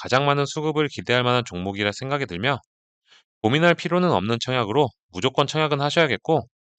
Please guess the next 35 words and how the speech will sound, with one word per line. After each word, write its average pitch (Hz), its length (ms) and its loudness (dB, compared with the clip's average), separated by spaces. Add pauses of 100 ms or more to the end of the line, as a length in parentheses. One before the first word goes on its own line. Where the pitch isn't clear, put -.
(240)
다만 113 480 6
경쟁률이 123 480 0
너무 101 220 0
높으면 113 440 -2 (340)
타 185 140 2
종목의 123 540 2
실익이 160 360 0
더 110 120 -4
높을 87 280 -6
수 135 120 -2
있다는 117 320 0
점은 117 340 0
고려하셔야 117 540 -2
합니다. 87 340 -4 (920)
제 - 100 -2
채널에서 180 480 2
제공하는 113 540 2
실시간 117 420 -2
경쟁률을 104 460 0
잘 - 260 -8
참고하셔서 143 600 -2 (400)
기대 117 240 2
수익 156 260 -2
대비하여 117 640 4
청약 165 300 0
금액 101 260 -4
배분을 101 380 -2
잘 82 240 -6
하시길 143 320 -6
바랍니다. 85 480 -4 (1500)
본 151 180 6
영상은 175 420 4
제 147 160 -2
개인적인 131 480 2
의견이며 110 460 0